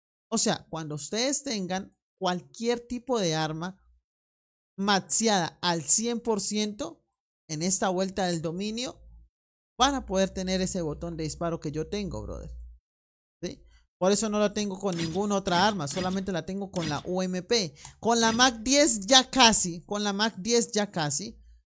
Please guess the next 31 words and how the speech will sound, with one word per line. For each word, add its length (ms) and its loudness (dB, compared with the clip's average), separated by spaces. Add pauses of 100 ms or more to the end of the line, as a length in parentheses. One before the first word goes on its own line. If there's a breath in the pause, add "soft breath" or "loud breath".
(260)
Y 120 2
con 220 2
la 100 4
G 160 8
dieciocho 540 2
también, 680 -2
y 120 -6
con 200 -2
la 220 2
A 80 4
U 120 2
G 200 2
me 160 -2
falta 260 -2
demasiado. 680 0 (280 soft breath)
Con 160 -4
la 100 -2
Muni 320 -6
Uzi, 220 -4
pues, 200 -6
también 240 -8
me 120 -6
falta 240 -6
demasiado, 360 -2
pero 240 -2
con 160 -6
la 80 -2
que 120 -6
más 200 -4
me 80 -2
acerco 540 0